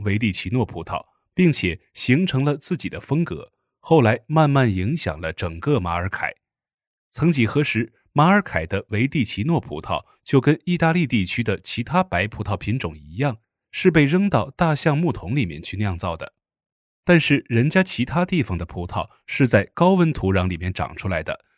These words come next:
能快速适应橡木桶里面的温度，但这个维蒂奇诺葡萄就不太行，再加上意大利本来就热，所以酿造出来的维蒂奇诺葡萄酒酸味儿太冲了。到了二十世纪七十年代，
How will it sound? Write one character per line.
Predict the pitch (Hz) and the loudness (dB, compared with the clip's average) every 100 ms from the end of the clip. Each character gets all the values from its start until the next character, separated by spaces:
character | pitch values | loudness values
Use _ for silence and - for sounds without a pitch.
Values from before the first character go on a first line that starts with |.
| _ | _
能 | - 120 | 0 2
快 | 170 - 190 127 | 2 0 2 2
速 | - 110 | 0 -2
适 | - 110 | 2 2
应 | 104 - | 2 -2
橡 | - 165 | -2 0
木 | 113 90 | 0 -2
桶 | - 90 | -6 -4
里 | 113 | -4
面 | 82 | -4
的 | 80 | -8
温 | 98 139 | -6 -4
度， | 104 - _ _ _ _ _ | -4 -8 _ _ _ _ _
但 | - 185 165 | 4 4 6
这 | 175 | 4
个 | 139 131 | 4 0
维 | 107 | 0
蒂 | 135 160 | 0 -2
奇 | - 101 | -4 -4
诺 | 165 151 | 0 -2
葡 | - 80 | -4 -12
萄 | - 80 | -8 -8
就 | - 95 | -4 -6
不 | 95 | -4
太 | - 92 | -6 -6
行， | - 82 101 _ _ _ _ | -6 -12 -14 _ _ _ _
再 | - 135 | 4 4
加 | 123 151 147 | 4 2 2
上 | 127 - | 0 -2
意 | 160 | -4
大 | 147 143 | 0 2
利 | 135 | 0
本 | - 76 | -4 -10
来 | 76 | -8
就 | 101 143 | -2 0
热， | 107 90 _ _ _ _ _ | 0 -2 _ _ _ _ _
所 | - 165 196 | 0 4 4
以 | 104 - _ _ | 2 -4 _ _
酿 | 180 185 160 | 4 4 4
造 | 151 127 | 2 2
出 | - | 2
来 | 127 117 | 2 2
的 | 123 | 0
维 | 98 101 | 0 -2
蒂 | 135 143 | 0 -2
奇 | - 110 | -2 -2
诺 | 156 | -2
葡 | - 98 | -2 -4
萄 | 120 | -4
酒 | 101 82 50 | -4 -6 -10
酸 | - - 156 175 | -10 -2 0 2
味 | |
儿 | 95 | -2
太 | - 92 | -4 -10
冲 | - 147 87 | -6 -6 -6
了。 | - _ _ _ _ _ _ _ _ _ _ _ | -8 _ _ _ _ _ _ _ _ _ _ _
到 | 165 165 | 0 4
了 | 139 | 4
二 | - 165 143 | 2 2 2
十 | - | 0
世 | 113 117 | -2 -2
纪 | 110 95 | -2 -4
七 | - 185 | -2 -4
十 | - | -4
年 | 90 78 | -6 -6
代， | 82 80 | -6 -8